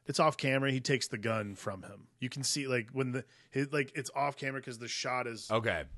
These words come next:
Speaker 1: further up, but you can hear the gun, like, moving hands.
Speaker 2: Right.
Speaker 1: So
Speaker 2: And that's, I mean, I guess by the end he is in handcuffs and he's kinda caught up. So right on.
Speaker 1: So,
Speaker 2: Not,
Speaker 1: like,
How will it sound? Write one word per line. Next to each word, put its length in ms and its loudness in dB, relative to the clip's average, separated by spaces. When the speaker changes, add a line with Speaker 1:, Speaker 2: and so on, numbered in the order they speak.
Speaker 1:
further 360 -4
up, 260 -4
but 100 -10
you 140 -6
can 160 -6
hear 380 -2
the 160 -4
gun, 400 -4
like, 320 -8
moving 540 -6
hands. 580 -10
Speaker 2:
Right. 300 -2
Speaker 1:
So 180 4
Speaker 2:
And 80 8
that's, 280 8
I 80 8
mean, 180 8
I 80 12
guess 280 8
by 180 2
the 160 4
end 160 6
he 160 6
is 160 4
in 80 2
handcuffs 640 4
and 100 -2
he's 140 -6
kinda 240 2
caught 280 2
up. 160 2
So 180 -2
right 260 4
on. 300 2
Speaker 1:
So, 180 0
Speaker 2:
Not, 100 12
Speaker 1:
like, 160 12